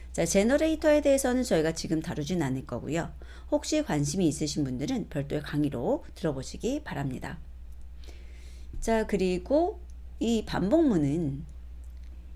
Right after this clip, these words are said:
여기 있는 이터러블에서 데이터를 하나씩 가져다가 이름을 붙이고 그 이름을 사용해서 어떤 작업을 하게 되는 것입니다.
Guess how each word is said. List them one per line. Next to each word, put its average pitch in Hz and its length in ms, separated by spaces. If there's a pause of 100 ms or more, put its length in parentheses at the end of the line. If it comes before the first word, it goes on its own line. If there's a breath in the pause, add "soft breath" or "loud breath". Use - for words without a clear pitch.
(120)
여기 208 220
있는 262 200
이터러블에서 175 1040 (140)
데이터를 165 640
하나씩 - 540 (260)
가져다가 151 720 (400 loud breath)
이름을 240 400
붙이고 160 680 (420 loud breath)
그 233 140
이름을 175 380
사용해서 202 520
어떤 180 200
작업을 151 640
하게 302 260
되는 180 240
것입니다. 135 600